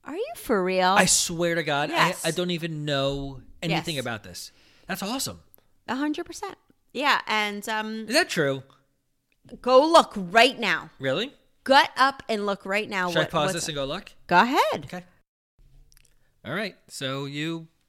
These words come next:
Speaker 2: proved me wrong. I went, I just went, I just looked literally ten seconds ago,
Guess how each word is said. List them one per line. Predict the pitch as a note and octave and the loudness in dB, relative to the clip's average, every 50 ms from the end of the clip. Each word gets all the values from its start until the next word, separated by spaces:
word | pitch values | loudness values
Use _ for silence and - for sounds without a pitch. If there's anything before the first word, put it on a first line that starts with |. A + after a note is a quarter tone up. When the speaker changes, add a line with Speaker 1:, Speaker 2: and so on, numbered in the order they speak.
| _ _ _ _ _ _ _ | _ _ _ _ _ _ _
Speaker 2:
proved | - - D3+ F3 F#3+ F#3+ F3 | -10 -8 -6 -6 -6 -6 -8
me | F#3 G3 G3+ G#3 | -6 -6 -4 -4
wrong. | F3 D#3+ F3+ A3+ C4 C4 A3 F3 - _ _ _ _ | -4 -4 -4 -4 -4 -6 -8 -14 -16 _ _ _ _
I | - A2+ B2 C#3 D#3+ E3 | -8 -6 -4 -4 -4 -4
went, | D#3+ F3 F#3 G3 - - | -4 -4 -4 -6 -6 -6
I | B2 C3+ | -6 -6
just | B2+ C#3 D3 - D#3 | -4 -6 -8 -8 -8
went, | D#3+ C#3+ C3 | -10 -8 -6
I | F#2 A2+ C#3 | -2 -2 -2
just | C#3 F#3+ F3 - - - C3 | -2 -2 -4 -6 -12 -6 -2
looked | D3+ E3 E3+ - - - - - | 0 0 0 -2 -8 -20 -14 -12
literally | - C3 C#3+ D3 D3 D3 D#3 D#3 D3 - _ - | -10 -8 -6 -6 -6 -6 -6 -8 -8 -12 _ -12
ten | - C#3+ D3 C#3+ | -10 -10 -8 -8
seconds | - - - C#3 A#2+ | -10 -10 -10 -10 -10
ago, | A#2+ G#2+ G#2 G#2+ A#2 | -10 -8 -8 -8 -8